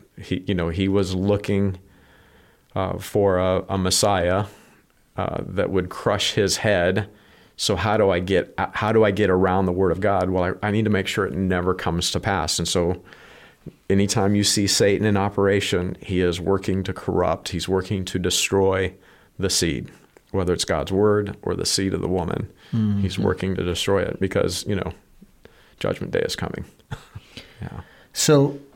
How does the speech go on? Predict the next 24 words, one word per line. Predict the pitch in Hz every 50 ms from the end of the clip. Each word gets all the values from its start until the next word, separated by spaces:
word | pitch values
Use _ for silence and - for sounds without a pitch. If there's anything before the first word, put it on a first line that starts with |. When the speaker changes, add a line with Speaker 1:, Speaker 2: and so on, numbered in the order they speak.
| - - _ _ - - - - 101 101
Speaker 2:
then, | 127 143 147 143
if | 147 - - - 135 - - 156 139 -
we're | 151
talking | - - 165 156 143
about | 147 135
the | 139
corruption | - - - 143 135 135 - - 131
of | 120
the | 113
seed, | 110 - - 120 117 113
then, | 110 120 117 - 135 127
then | - 131 131
let's | 131 131 131
go | - 160
ahead | 135 131 135
and | 127 120 113
address | 107 98 110 113 113 113 -
this | - 104 - -
issue | - 113 110 - - 117 107 104 - -
of, | - 110 110 110 104 104 - - - - 107
Speaker 1:
Mm-hmm. | 101 95 92 87
Speaker 2:
of | - 104 98 101
the | 107
giants. | 104 110 113 120 117 - - - - - -